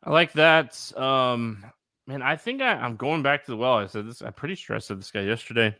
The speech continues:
Uh, give me Malik Beasley. Burned me.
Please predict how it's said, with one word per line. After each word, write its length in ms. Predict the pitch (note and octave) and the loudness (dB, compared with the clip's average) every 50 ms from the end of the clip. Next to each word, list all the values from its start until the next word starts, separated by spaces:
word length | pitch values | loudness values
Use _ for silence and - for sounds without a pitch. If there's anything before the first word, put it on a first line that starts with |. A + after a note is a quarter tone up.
| - - | -10 -4
Uh, 180 | A2+ G#2+ G#2 | -2 -2 -2
give 160 | G2 - D3 | 0 0 -2
me 100 | E3+ F#3 | 0 0
Malik 400 | F#3 F3 D#3+ D3 D3 D3 C#3 _ | 2 2 2 2 2 0 0 _
Beasley. 460 | - A#2+ B2 B2 A2+ A#2 A2 G2+ G2 G2 _ _ _ _ _ _ _ _ _ - - _ _ _ _ _ _ _ _ _ _ _ _ _ _ _ _ _ _ _ _ _ _ _ _ _ _ _ | 0 2 2 2 2 2 0 0 0 -2 _ _ _ _ _ _ _ _ _ -20 -20 _ _ _ _ _ _ _ _ _ _ _ _ _ _ _ _ _ _ _ _ _ _ _ _ _ _ _
Burned 460 | - G#2+ G#2+ A2 A#2 A2+ A2+ A2 - _ _ | -6 -2 0 0 0 0 -2 -6 -10 _ _
me. 300 | - A2+ A2+ A2+ A#2+ A#2+ | -8 -6 -4 -4 -4 -6